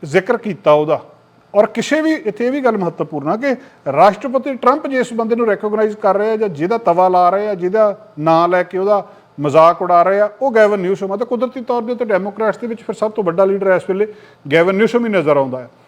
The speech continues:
ਆਮ ਤੌਰ 'ਤੇ ਉਹਨਾਂ ਨੇ, ਅ, ਜਿਹੜਾ, ਅ, ਨਿਊਜ਼ ਕੰਮ ਕਿਹਾ ਇਹਨਾਂ ਨੂੰ, ਇਹਨਾਂ ਦਾ ਜਿਹੜਾ ਨਿਕਨੇਮ ਰੱਖ ਕੇ, ਤੇ ਕਈ ਜਿਹੜੀਆਂ ਉਹਨਾਂ ਨੇ,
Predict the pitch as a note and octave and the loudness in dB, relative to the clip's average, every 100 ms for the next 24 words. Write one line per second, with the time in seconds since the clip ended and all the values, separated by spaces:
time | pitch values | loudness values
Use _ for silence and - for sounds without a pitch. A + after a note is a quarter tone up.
0 | _ _ F3+ G3+ G#3+ G#3 A3+ A3+ A#3 - | _ _ 0 2 0 0 -2 -2 -6 -8
1 | - _ - E3 E3 E3+ F#3 F3+ E3 D3+ | -16 _ -2 2 2 2 2 4 2 0
2 | C#3+ E3+ D3+ D3+ F#3 A3 F#3 - G3 F#3 | -4 -2 0 2 2 2 -2 -2 -2 -2
3 | F#3 D3+ D#3 D3+ C#3 B2 - _ F3 E3 | -2 2 2 0 -6 -10 -18 _ -4 0
4 | D#3+ D3+ D#3 D3 E3+ - G3 D#3+ D3+ C#3 | 0 0 -2 0 0 0 -2 0 0 0
5 | - - G#3 A#3 - - _ _ F3+ E3 | -2 -4 -6 -6 -18 -20 _ _ 2 2
6 | D#3+ D#3+ G#3 A3 G3+ F#3 F#3+ F3 F3 E3+ | 0 0 2 2 2 0 0 -2 0 0
7 | E3+ D3+ | -2 -6